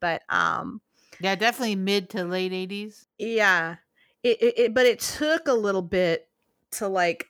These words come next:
Speaker 1: establish, y-, you know, it, it's, it doesn't get right into the action, you know? Um, there's ex-, there's lots of exposition, and it, it's very, like, we're going to take our time with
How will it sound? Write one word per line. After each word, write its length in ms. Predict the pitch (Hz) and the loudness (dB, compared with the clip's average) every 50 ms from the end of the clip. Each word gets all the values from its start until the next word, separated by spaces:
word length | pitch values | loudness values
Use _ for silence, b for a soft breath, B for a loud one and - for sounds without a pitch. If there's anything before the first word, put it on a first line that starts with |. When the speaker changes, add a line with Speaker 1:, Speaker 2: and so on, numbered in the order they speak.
| - | -12
Speaker 1:
establish, 1160 | 175 175 - - - - - 175 165 180 185 180 180 175 170 170 170 - - - - - - _ | -10 -8 -8 -8 -6 -6 -4 -2 -2 -2 -2 -4 -4 -4 -4 -4 -4 -8 -10 -10 -10 -12 -12 _
y-, 80 | - - | -20 -20
you 340 | - - 120 101 123 214 190 | -18 -16 -14 -10 -8 -6 -6
know, 80 | 175 165 | -4 -4
it, 120 | 170 185 - | -4 -4 -4
it's, 520 | - 202 - 214 208 190 - - - - - B B B B B B B | -4 -4 -2 -4 -4 -6 -6 -12 -14 -14 -14 B B B B B B B
it 120 | 226 233 | -2 0
doesn't 360 | 233 262 254 240 240 202 180 - | 2 2 2 2 0 -2 -2 -2
get 160 | 240 220 - | -2 -2 -2
right 160 | 190 185 185 185 | 0 -2 -2 -2
into 160 | 175 170 165 | -4 -6 -6
the 120 | 160 156 | -6 -6
action, 460 | 151 - 175 - - - - - - 220 _ _ _ _ | -6 -6 -8 -10 -12 -12 -12 -14 -16 -18 _ _ _ _
you 120 | - 220 | -4 -2
know? 220 | 220 214 220 226 226 B B B B B B B B B | 0 0 -2 -2 -6 B B B B B B B B B
Um, 560 | - 208 202 190 180 170 165 156 165 165 180 - _ _ - | 0 4 4 4 4 2 0 -2 -6 -10 -14 -16 _ _ -6
there's 260 | 220 214 208 196 196 - _ | -4 -4 -4 -6 -10 -8 _
ex-, 280 | - 202 202 - - - | -4 -4 -4 -6 -10 -8
there's 240 | - 214 208 196 196 | -6 -6 -6 -4 -2
lots 240 | 196 190 190 190 202 | 0 0 0 -2 -2
of 80 | 185 | -2
exposition, 800 | 185 175 175 - - 180 165 165 160 156 - - 160 156 156 - | -2 -2 -4 -6 -10 -8 -8 -6 -8 -8 -8 -8 -8 -8 -8 -10
and 220 | - - 151 165 165 | -8 -6 -6 -6 -4
it, 220 | 160 165 - - _ | -4 -6 -8 -10 _
it's 340 | - - 175 170 - - - | -10 -8 -8 -8 -10 -12 -14
very, 520 | 160 147 175 170 165 160 160 160 156 165 156 | -10 -8 -6 -4 -2 -2 -2 -2 -2 -4 -4
like, 240 | 156 151 143 147 - _ - - | -6 -8 -10 -10 -14 _ -18 -18
we're 80 | 156 | -16
going 240 | 156 - - 165 165 | -12 -10 -10 -10 -10
to 80 | - 165 | -10 -12
take 180 | - - 170 | -14 -14 -12
our 100 | - 156 147 | -10 -12 -10
time 580 | - - 143 147 147 147 151 143 143 143 127 | -10 -10 -10 -8 -8 -8 -8 -8 -10 -10 -12
with 140 | 120 - - | -12 -14 -16